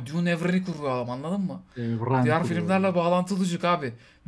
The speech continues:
Speaker 1: Dune iki, Dune bir ile bağlantılı olacak abi.
Speaker 2: Ya işte ya, ben de buna üzülüyorum değil mi? Yani o kadar uğraş. Bak mesela Politeknik hariç galiba bütün, bir de Maelstrom'la bir filmi vardı. Ya, ikisi hariç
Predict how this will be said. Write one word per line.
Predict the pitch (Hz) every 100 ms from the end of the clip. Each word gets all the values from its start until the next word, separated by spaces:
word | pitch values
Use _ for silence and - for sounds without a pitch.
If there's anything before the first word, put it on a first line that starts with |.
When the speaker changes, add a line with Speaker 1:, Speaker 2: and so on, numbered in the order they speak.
| 151
Speaker 1:
Dune | 170 180
iki, | 185 170 185
Dune | 185
bir | 185
ile | 190 185
bağlantılı | 180 175 175 180 196
olacak | 196 175 143
abi. | 156 160 175 - _ _ _ _ - _
Speaker 2:
Ya | 196 190
işte | 170 - -
ya, | 190 160 156 156 -
ben | 240 240
de | 220
buna | 226 220
üzülüyorum | 202 220 220 156
değil | 185
mi? | 165
Yani | 156 190 208 208 - - - _ _ _ 185
o | 185
kadar | 226 220 202
uğraş. | 202 196 -
Bak | 160 135
mesela | 175 - 208 208 202 - 156 - _ - 151 156 -
Politeknik | 185 226 226 - - 247
hariç | 214 170 185 -
galiba | 160 160 180 170
bütün, | 165 190 180 160
bir | 151
de |
Maelstrom'la | 160 165 165 - 170 160 139
bir | 139
filmi | 139 139 135
vardı. | 113 101
Ya, | 120 131
ikisi | 131 165 196
hariç | 156 180 -